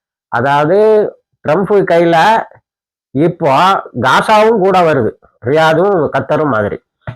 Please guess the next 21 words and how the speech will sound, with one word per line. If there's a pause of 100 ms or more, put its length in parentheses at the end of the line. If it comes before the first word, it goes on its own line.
(460)
அதெல்லாம்
முடியாதுன்னு
போராளிகள்
சொல்லிடுவாங்க,
நமக்கு
தெரியும்.
அவங்க
என்னமெல்லாம்
கேக்குறாங்கன்னா, (880)
"நாங்க
போக
மாட்டோம்,
ஆயுதத்தை
கீழே
வைக்க
மாட்டோம்,
எங்க
கையில
தான்
இருக்கும்
காசா."